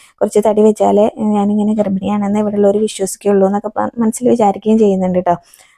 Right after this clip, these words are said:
അപ്പോൾ അതിനാണ് ഭക്ഷണം വാരി വലിച്ച് കഴിക്കുന്നത്. അപ്പോൾ ഭക്ഷണം വാരി വലിച്ച് കഴിക്കുന്നതിന് മുത്തശ്ശി ഇങ്ങനെ, ഏഹ്, ഒരുപാട് ഇങ്ങനെ പറയുകയൊക്കെ ചെയ്യുന്നുണ്ടായിരുന്നു ട്ടോ. അതിന് കുഞ്ഞിന് ദോഷം ചെയ്യുമെന്നൊക്കെ പറയുകയൊക്കെ ചെയ്യുന്നുണ്ടായിരുന്നു.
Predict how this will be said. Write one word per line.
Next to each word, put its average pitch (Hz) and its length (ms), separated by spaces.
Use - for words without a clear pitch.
അപ്പോൾ - 140
അതിനാണ് 196 400
ഭക്ഷണം 214 320
വാരി 208 200
വലിച്ച് 208 240
കഴിക്കുന്നത്. 190 440
അപ്പോൾ - 200
ഭക്ഷണം 190 360
വാരി 196 200
വലിച്ച് 214 260
കഴിക്കുന്നതിന് 208 460
മുത്തശ്ശി 220 320
ഇങ്ങനെ, 214 220
ഏഹ്, 226 160
ഒരുപാട് 220 360
ഇങ്ങനെ 220 200
പറയുകയൊക്കെ 208 380
ചെയ്യുന്നുണ്ടായിരുന്നു 190 580
ട്ടോ. 185 160
അതിന് 185 260
കുഞ്ഞിന് 196 360
ദോഷം 202 380
ചെയ്യുമെന്നൊക്കെ 208 420
പറയുകയൊക്കെ 220 360
ചെയ്യുന്നുണ്ടായിരുന്നു. 214 720